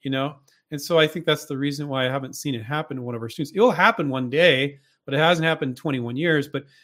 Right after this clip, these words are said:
if you guys want a hundred percent assurance that nothing bad will ever happen, eh, you know, you shouldn't be in business at all. That's like the, I'll, I'm gonna give an example and you'll realize how silly it is.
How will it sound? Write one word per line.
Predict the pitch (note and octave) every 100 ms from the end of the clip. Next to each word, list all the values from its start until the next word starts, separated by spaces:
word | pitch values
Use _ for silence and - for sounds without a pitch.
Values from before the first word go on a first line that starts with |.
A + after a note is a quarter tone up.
| _ _
if | E3
you | A3+
guys | D4 C4+ A#3
want | F#3+
a | D#3
hundred | F3 G3
percent | F3+ D#3+ F3+
assurance | C3+ - F3 F3+ D3+ C#3 -
that | - C#3 C#3+ _ _ _ -
nothing | D#3 F3+ F#3 F#3
bad | E3 E3
will | D3+ D3
ever | E3+ D#3
happen, | C#3+ D3+ D#3 - D#3 D#3+ D#3 D#3 D#3 D3+ - _ _ _ _
eh, | - _ _
you | F#3
know, | F#3
you | E3+ E3+
shouldn't | - A#3 F#3+
be | F#3+
in | D#3+
business | D3 D#3+ D3 -
at | B2
all. | D#3+ A2 -
That's | F3+ -
like | A3+ F#3+ - _ _ _ _ _ _ _
the, | F#3 A3+ A#3
I'll, | F3 A3
I'm | G3+
gonna | G#3+ G#3 D#3+ - _ _ D#3
give | G3
an | F3+
example | C#3 D3 D#3+ F#3+ D#3+ C3+
and | C#3
you'll | D3 C#3+
realize | D#3 D#3 C#3+
how | C3+
silly | B2 - G3+ D#3
it | A#2
is. | A#2 A#2+